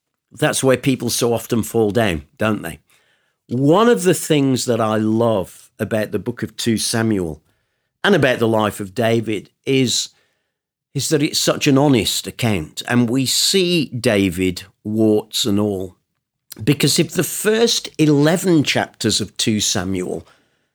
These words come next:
are all about his successes, to be honest, most of the second half of the book are all about his failures, and, and yet God still used him, which is amazing. And the turning point comes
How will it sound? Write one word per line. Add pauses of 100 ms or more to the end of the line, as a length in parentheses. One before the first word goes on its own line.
(280)
are
all
about
his
successes, (640)
to
be
honest,
most
of
the
second
half
of
the
book (100)
are
all
about
his
failures, (100)
and,
and
yet
God
still
used
him, (120)
which
is
amazing. (1300)
And
the
turning
point
comes